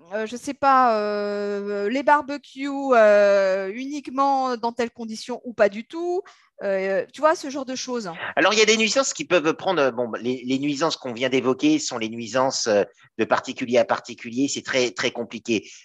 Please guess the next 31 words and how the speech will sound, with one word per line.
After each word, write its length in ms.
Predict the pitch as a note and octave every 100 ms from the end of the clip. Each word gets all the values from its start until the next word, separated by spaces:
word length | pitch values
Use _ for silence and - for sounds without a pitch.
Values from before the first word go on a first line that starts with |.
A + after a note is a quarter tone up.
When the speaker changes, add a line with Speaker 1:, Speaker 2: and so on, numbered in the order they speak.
| _
Speaker 2:
Vous 100 | A#2+
avez 160 | C#3 D3
d'autres 280 | E3+ E3+ -
nuisances 360 | C#3 C3+ F3
qui 100 | -
sont 160 | C3 C3
plus 160 | - C3+
faciles, 480 | C#3+ - - D#3+
euh, 320 | C3 F#2+ G#2+ G2+
à 160 | A2
faire, 300 | G#2+ C3+ A2+
euh, 160 | G#2+ F#2+ - - _
à 80 | G2
faire 200 | B2+ -
cesser. 520 | C#3 B2 B2+ A2 - _ _
Je 140 | -
pense 260 | - C#3+ -
à 60 | C3
un 100 | A#2+
dossier 320 | B2+ B2 C#3
dans 120 | A#2+
lequel, 260 | A2+ B2 A2+
euh, 380 | G#2+ G2+ G2
je 100 | F#2+
suis 140 | - A2+
intervenu, 680 | A2+ A2+ A2 B2 D#3+ D#3+ -
où 240 | A#2 A2+
c'est 140 | G2
un 100 | G#2
immeuble, 360 | G#2 G#2+ A2 G#2
euh, 680 | G2 F#2 F#2+ F#2 F2+ F2 E2+